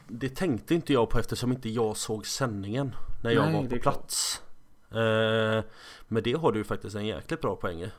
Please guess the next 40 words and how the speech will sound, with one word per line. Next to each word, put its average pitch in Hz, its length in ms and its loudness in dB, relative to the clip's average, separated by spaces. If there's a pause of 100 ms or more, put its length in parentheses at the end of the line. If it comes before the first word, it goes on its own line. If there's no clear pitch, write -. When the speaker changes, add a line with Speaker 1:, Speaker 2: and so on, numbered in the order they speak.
(120)
Speaker 1:
Det 123 80 -2
är 160 120 0
ju 131 80 0
lite 113 220 -4
konstigt - 640 -4
för - 120 0
att - 260 -6 (300)
det 107 100 -2
tog 107 420 2
de 123 180 4
ju 165 120 2
ändå... 107 680 2 (120)
Alltså 117 220 0
när 117 160 2
man 117 180 2
checkade 117 440 -2
in 147 300 0
då 110 140 0
på 104 120 -8
morgonen 98 360 0
så - 100 -8
tog 104 280 -2
de 117 120 0
ju 139 60 2
ändå 131 160 2
laget 104 640 -4 (340)
som 107 200 -2
man 101 100 -2
spelar 101 440 -2
med 139 160 0 (540)
Speaker 2:
Mm. 135 120 2
Speaker 1:
från 98 420 0 (420)
alla 101 340 2
spelare 98 480 0
som 107 140 -4
skulle 104 220 -6
spela, 117 380 0 (360)
helt 123 180 0
Speaker 2:
Ja. 123 60 2
Speaker 1:
enkelt. - 560 -8